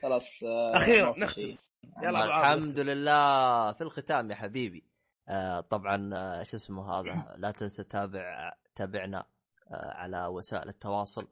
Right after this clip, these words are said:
Speaker 3: تويتر، ننشر، آه، يعني إصدارات الألعاب، الأخبار والأشياء هذه.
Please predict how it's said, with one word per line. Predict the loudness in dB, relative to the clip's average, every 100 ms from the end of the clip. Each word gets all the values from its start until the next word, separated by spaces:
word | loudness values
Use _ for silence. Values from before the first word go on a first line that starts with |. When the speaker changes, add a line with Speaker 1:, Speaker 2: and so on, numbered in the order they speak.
| -8
Speaker 3:
تويتر، | -4 -2 -2 -6 _ -6
ننشر، | -4 -4 -6 -10 -10
آه، | -10 -8 -8 -10 _ _ _ -14
يعني | -8 -6 -6 -8 -10 -14 -20 _ _ _ -20 -20 -10
إصدارات | -2 0 0 -4
الألعاب، | -8 0 4 6 8 6 2
الأخبار | -2 -4 -6 0 4 4 4 2 -2
والأشياء | -6 -8 -6 -6 0
هذه. | 0 0 -4